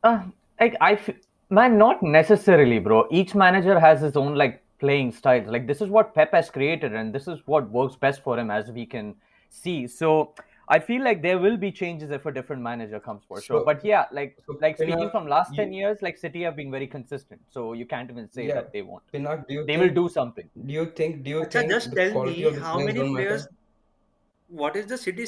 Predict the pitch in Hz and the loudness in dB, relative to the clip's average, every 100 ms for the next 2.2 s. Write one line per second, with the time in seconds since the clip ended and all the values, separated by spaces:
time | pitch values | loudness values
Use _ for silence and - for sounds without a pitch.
0 | - 180 170 165 143 139 175 202 - 156 | -10 -6 -6 -4 -6 -6 -10 -10 -14 -14
1 | 160 170 185 175 135 143 190 151 - 113 | -10 -8 -8 -8 -8 -6 -6 -8 -10 -14
2 | 113 | -14